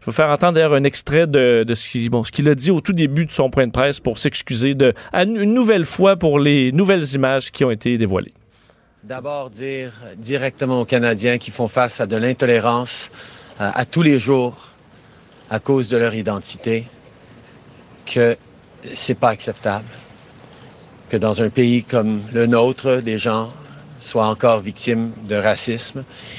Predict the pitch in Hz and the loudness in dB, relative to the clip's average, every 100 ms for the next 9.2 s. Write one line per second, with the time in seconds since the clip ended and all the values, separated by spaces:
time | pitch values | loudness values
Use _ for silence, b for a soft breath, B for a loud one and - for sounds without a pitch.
0 | - 113 120 110 - - 120 113 131 135 | -4 -2 -2 -4 -12 -2 0 2 2 2
1 | - - 127 104 120 - 117 104 127 139 | -2 -6 -4 -2 -4 -2 -2 2 0 0
2 | - - - - - - - 110 123 123 | -4 -20 -20 -20 -20 -20 -4 0 2 2
3 | - - 107 117 - 107 92 110 123 - | -2 -6 -4 -4 -4 -4 -2 -4 -4 -18
4 | B B B B - 101 139 139 123 131 | B B B B -4 -2 2 0 2 0
5 | 131 - 143 117 - - - - - - | 0 0 -4 -4 -8 -20 -20 -20 -20 -20
6 | - - - 135 135 147 127 120 113 117 | -20 -20 -4 -2 0 0 2 2 0 -2
7 | 113 127 104 117 107 104 107 117 - - | -2 -4 -2 0 0 2 0 -2 -18 -16
8 | - 113 104 117 113 98 - B B B | -4 -4 2 2 2 -4 -18 B B B
9 | 104 104 | -2 -2